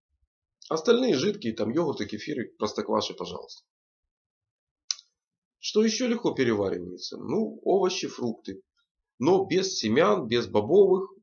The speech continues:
Там много белка, концентрированный белок. Он не успеет перевариться. Скорее будет пучить живот, будут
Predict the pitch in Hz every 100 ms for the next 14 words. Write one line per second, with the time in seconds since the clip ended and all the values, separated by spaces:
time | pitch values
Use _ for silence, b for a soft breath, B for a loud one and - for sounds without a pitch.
0 | _ - 120 107 95 98 107 101 95 110
1 | 123 214 - 143 - 123 131 127 117 120
2 | 143 196 190 - _ _ - 131 127 127
3 | 127 117 110 131 131 151 165 - 110 -
4 | - - 117 123 98 107 107 b b _
5 | - 139 113 113 107 143 196 196 101 110
6 | 104 -